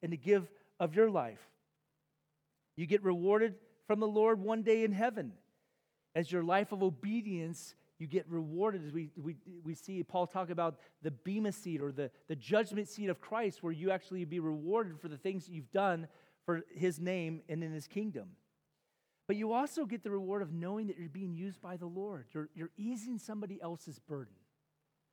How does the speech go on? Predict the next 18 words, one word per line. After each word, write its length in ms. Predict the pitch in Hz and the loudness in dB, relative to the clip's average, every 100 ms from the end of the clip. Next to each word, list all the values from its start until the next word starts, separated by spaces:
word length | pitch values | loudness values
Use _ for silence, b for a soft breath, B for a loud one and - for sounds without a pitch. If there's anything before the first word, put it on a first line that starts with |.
| _ - | _ 0
Somebody 400 | - 285 285 262 233 | 4 4 4 0 -2
in 100 | 226 | 0
your 140 | 240 | 2
life 320 | 208 208 214 - b b b b b 208 | 4 4 2 -4 b b b b b -6
could 80 | |
just 260 | 147 214 - | -2 -4 -4
use 220 | 202 190 | -4 0
a, 120 | 175 156 | 0 0
a 60 | 165 | -2
little 480 | 156 156 220 233 202 | -2 0 2 2 -2
hand 340 | 170 196 175 | -4 -4 -2
up 140 | 147 - | -4 -6
right 180 | 117 104 | -20 -20
now, 1160 | 113 _ _ _ _ _ _ _ _ _ _ - | _ _ _ _ _ _ _ _ _ _ _ 0
a 20 | |
little 200 | 196 269 | 4 6
help 300 | 214 226 214 | 6 4 4
out. 380 | 190 131 110 - | 0 0 -4 -16